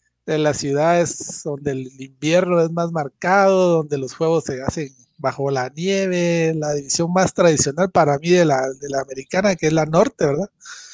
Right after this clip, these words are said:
Con cuatro equipos que igual los cuatro equipos pintan a que este año, pues, van a hacer algo y van a seguir progresando,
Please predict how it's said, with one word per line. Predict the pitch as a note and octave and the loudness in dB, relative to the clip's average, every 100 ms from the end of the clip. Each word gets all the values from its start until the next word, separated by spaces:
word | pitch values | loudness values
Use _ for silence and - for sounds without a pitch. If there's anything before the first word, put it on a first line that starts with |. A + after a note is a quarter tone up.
| - - _ | -20 -20 _
Con | - D3+ | 0 0
cuatro | - F3+ F3+ | 2 2 4
equipos | F#3+ - G3 G#3+ G#3+ - - - _ | 2 2 0 4 6 4 0 -4 _
que | E3 | -4
igual | C#3 D3 E3 G#3 F3+ | -2 0 4 6 6
los | D#3+ B2+ | 4 0
cuatro | - E3+ | -2 -2
equipos | F3+ F3+ G3 F#3+ - - _ | -4 -2 0 0 -4 -12 _
pintan | - F3+ G3+ F3 D#3 | -6 -6 -4 -4 -4
a | C#3 | -6
que | - C3+ B2 A2+ _ _ _ _ _ _ _ | -4 -2 -4 -8 _ _ _ _ _ _ _
este | D3 - | -8 -4
año, | E3 F3+ | -2 0
pues, | E3 D3 | 0 2
van | D#3+ | 0
a | F3 | 0
hacer | E3 F3+ | 2 4
algo | F3 G3+ G#3 E3+ | 6 4 4 4
y | D3 | 2
van | D3+ E3 | 0 -2
a | |
seguir | D#3+ D3+ D3+ | -4 -4 -4
progresando, | E3+ F3 D3+ B2+ - G3 A3+ E3 F3+ | 0 2 2 0 0 0 0 0 -2